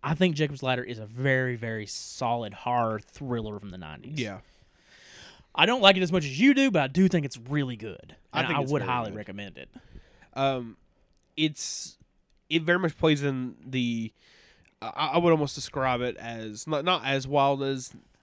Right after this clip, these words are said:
Speaker 2: David Lynch's moves, uh, movies. But
Speaker 1: No, it's
Speaker 2: it's
Speaker 1: David Lynch light.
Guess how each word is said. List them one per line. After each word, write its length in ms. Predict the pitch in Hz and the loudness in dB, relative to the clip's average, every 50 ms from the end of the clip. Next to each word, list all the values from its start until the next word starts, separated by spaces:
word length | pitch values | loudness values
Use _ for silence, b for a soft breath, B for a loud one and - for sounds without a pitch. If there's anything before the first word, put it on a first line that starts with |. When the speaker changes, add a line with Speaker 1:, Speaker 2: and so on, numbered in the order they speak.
| _ _ _ - | _ _ _ -4
Speaker 2:
David 220 | 151 156 143 143 143 | 0 0 0 0 0
Lynch's 320 | 139 143 135 151 139 131 | -2 -2 -4 -4 -6 -4
moves, 460 | 139 143 143 143 139 139 135 135 147 - - | -2 0 0 2 0 -2 -4 -8 -12 -10 -4
uh, 120 | 139 139 139 | -2 -2 0
movies. 460 | 147 147 147 139 139 139 135 127 - | 2 0 0 0 0 -2 -2 -2 0
But 80 | 170 | 4
Speaker 1:
No, 500 | 175 175 165 156 151 151 151 147 147 147 - _ _ - | 6 8 8 8 8 8 8 6 4 2 -2 _ _ -4
it's 120 | 175 175 | 0 4
Speaker 2:
it's 80 | 180 208 | 6 8
Speaker 1:
David 200 | 214 202 175 170 | 8 8 8 6
Lynch 240 | 170 160 139 - | 2 0 -2 -4
light. 400 | - 98 101 67 - - - - | -6 -8 -8 -8 -10 -14 -18 -20